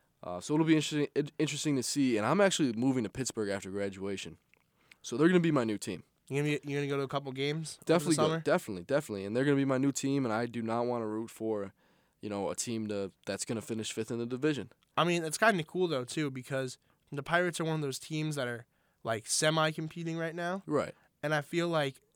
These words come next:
Speaker 2: they're rebuilding without rebuilding. They're, like, kind of in the middle of the pack right now.
Speaker 1: Doing it low-key.
Speaker 2: And, like, a couple key pieces, people can be like, "Whoa, where did this team come from?"
Speaker 1: Right.
Speaker 2: And then you'll be a fan just at the right time, like, fully convert.
Speaker 1: Well,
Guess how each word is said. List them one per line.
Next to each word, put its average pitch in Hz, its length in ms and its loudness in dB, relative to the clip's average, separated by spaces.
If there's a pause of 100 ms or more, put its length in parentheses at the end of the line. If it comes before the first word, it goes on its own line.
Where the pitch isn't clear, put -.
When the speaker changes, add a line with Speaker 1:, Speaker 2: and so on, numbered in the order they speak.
(500)
Speaker 2:
they're 170 220 4
rebuilding 165 800 0 (560)
without 147 340 4
rebuilding. 113 480 -4 (160)
They're, 135 100 0
like, 135 160 0
kind 156 220 0
of 156 60 -2
in 156 60 -2
the 151 60 -2
middle 147 220 0
of 147 60 -2
the 135 60 -8
pack 135 280 -4
right 160 140 -2
now. 170 200 -2
Speaker 1:
Doing 123 180 0
it 110 60 2
low-key. 117 640 0
Speaker 2:
And, 170 160 4
like, 156 300 0 (260)
a 143 60 -2
couple 180 280 -2
key 175 220 -8
pieces, 185 640 -2 (320)
people 185 200 -4
can 170 120 -2
be 165 60 0
like, 135 160 -2
"Whoa, 147 300 2
where 139 160 0
did 139 100 -4
this 131 140 -4
team 131 180 -6
come 135 220 -4
from?" 127 240 -8
Speaker 1:
Right. 107 200 0 (180)
Speaker 2:
And 147 80 2
then 156 140 2
you'll 160 100 0
be 160 120 0
a 143 60 -2
fan 156 320 -2
just 135 200 -8
at 135 60 -10
the 131 80 -8
right 131 180 -4
time, 139 300 -2
like, 113 160 -12
fully 135 260 -6
convert. 131 440 -6
Speaker 1:
Well, 220 320 6